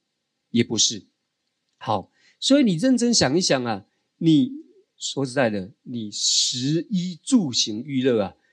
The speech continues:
哪一点不是来自于第三者？没有第三者，你能活到现在吗？你说：“哎呦，我赚钱买的啊，人家不做，你有钱能用吗？”啊，所以呢，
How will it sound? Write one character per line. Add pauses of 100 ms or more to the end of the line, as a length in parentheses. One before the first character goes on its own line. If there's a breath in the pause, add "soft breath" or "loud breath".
(200)
哪
一
点
不
是
来
自
于
第
三
者？ (920 loud breath)
没
有
第
三
者，
你
能
活
到
现
在
吗？
你
说
：“哎
呦，
我
赚
钱
买
的
啊， (140)
人
家
不
做，
你
有
钱
能
用
吗？” (340)
啊， (240)
所
以
呢，